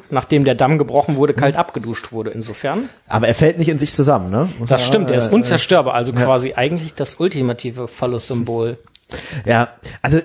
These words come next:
Speaker 2: ich weiß halt nicht, der
Speaker 1: Wer denkt sich die Fragen aus?
Speaker 2: Der Ortank steht ja quasi nicht nur unbedingt für Saruman, sondern der ist ja vorher schon da, ne? Und der steht ja auch danach noch, ne? Der ist ja quasi auch nur ein Mittel von Saruman in dem Sinne,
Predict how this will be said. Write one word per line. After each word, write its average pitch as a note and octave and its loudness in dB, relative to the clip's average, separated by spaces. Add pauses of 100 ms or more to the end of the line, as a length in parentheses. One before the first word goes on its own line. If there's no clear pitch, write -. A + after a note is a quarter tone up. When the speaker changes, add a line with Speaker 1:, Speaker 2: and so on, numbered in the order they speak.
(280)
Speaker 2:
ich D3 -4
weiß F3 2
halt G3+ 0
nicht, F#3 -2 (120)
der C#3+ 4
Speaker 1:
Wer D#3+ 4
denkt F3+ 2
sich G3+ -4
die D#3 -10
Fragen D#3+ 0
aus? B2+ -8 (760)
Speaker 2:
Der B2+ 2
Ortank D3 0
steht D#3 0
ja D3+ 4 (120)
quasi C#3 0 (540)
nicht C#3+ 0
nur E3 0
unbedingt D#3+ 0
für C3 2
Saruman, A#2+ 2
sondern A2+ 0
der C#3 2
ist - -2
ja A#2+ 2
vorher D#3 2
schon F#2+ -6
da, F#2 0
ne? A2 -2
Und C3 -2
der B2+ 2
steht - 0
ja C#3 4
auch A#2+ 0
danach C3+ 2
noch, F#2 -10
ne? A#2+ -2 (560)
Der A2+ 4
ist A#2+ -4
ja C3 4
quasi C#3 2
auch D#3 2
nur D3+ 2
ein A#2+ 0
Mittel C3+ 2
von G2+ -2
Saruman G2+ 2
in G2 -6
dem G#2 2
Sinne, G#2+ 0